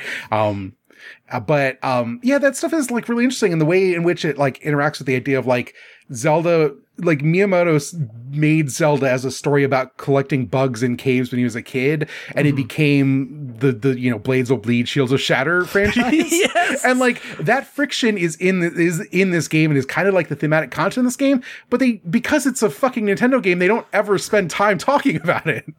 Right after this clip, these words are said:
Speaker 2: No, but I do think it's, like, handled, re-, like, you know, that stuff is handled relatively well. Uh,
Speaker 1: Yeah.
Speaker 2: it is the, like, emotional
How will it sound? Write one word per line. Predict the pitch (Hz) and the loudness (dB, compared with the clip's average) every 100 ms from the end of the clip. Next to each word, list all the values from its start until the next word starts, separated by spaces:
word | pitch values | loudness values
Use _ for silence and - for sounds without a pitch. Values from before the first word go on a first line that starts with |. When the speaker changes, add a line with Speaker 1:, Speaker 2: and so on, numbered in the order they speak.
| - - - - | -20 -18 -12 -2
Speaker 2:
No, | 370 | 0
but | 254 311 | 2 0
I | |
do | 427 427 | 2 0
think | 285 226 | 0 -2
it's, | - | 2
like, | 175 156 | 0 2
handled, | 156 170 156 151 139 - | 2 2 2 2 2 -4
re-, | 151 147 185 | -4 -2 0
like, | 170 147 | 0 -2
you | 175 | -4
know, | 143 120 - - | -4 -6 -12 -4
that | 196 240 | 0 0
stuff | - 190 175 | 0 0 0
is | 165 | -2
handled | 170 156 | 0 0
relatively | 139 156 165 135 127 | 2 2 0 -2 -2
well. | 123 147 135 127 - - - - | 2 2 2 0 -8 -20 -12 -4
Uh, | |
Speaker 1:
Yeah. | 120 120 - | -2 -2 -2
Speaker 2:
it | 180 202 | -2 2
is | 202 160 | 0 2
the, | 170 | 2
like, | 156 143 | 2 0
emotional | 147 135 151 - 151 135 127 | 0 0 0 0 -4 -2 -4